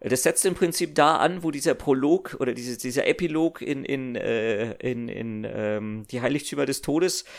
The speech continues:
wo die am Bahnhof stehen und neunzehn Jahre später, äh, da setzt es im Prinzip an.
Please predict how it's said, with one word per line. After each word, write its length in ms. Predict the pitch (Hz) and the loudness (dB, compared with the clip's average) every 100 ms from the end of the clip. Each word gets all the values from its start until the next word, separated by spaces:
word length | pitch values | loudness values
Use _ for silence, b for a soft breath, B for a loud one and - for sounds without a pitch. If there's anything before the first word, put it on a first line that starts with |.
| B B | B B
wo 80 | - | -4
die 140 | 135 | 2
am 140 | 104 123 | 2 6
Bahnhof 360 | 123 160 160 | 6 4 2
stehen 340 | - 156 156 156 | -2 -2 -2 -2
und 160 | - | -4
neunzehn 380 | 127 123 135 143 | -2 -2 -2 -2
Jahre 240 | 127 127 131 | 0 2 0
später, 500 | - 127 160 160 165 B B B _ - | 2 0 2 0 -2 B B B _ 4
äh, 260 | 123 123 | 6 6
da 180 | 120 120 | 6 4
setzt 260 | - - 139 | 2 -4 -6
es 120 | - | -6
im 80 | 139 | -6
Prinzip 400 | 135 - - | -6 -6 -4
an. 120 | - | -4